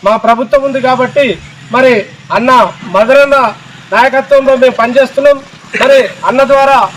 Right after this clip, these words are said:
మేము హామీ తీసుకోవడం జరిగింది. ఏంటంటే మరి ఈ కన్నాపూర్ రావడానికి పోవడానికి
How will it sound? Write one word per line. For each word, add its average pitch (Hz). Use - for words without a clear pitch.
మేము 226
హామీ 240
తీసుకోవడం 269
జరిగింది. 277
ఏంటంటే 269
మరి 247
ఈ 247
కన్నాపూర్ 269
రావడానికి 269
పోవడానికి 269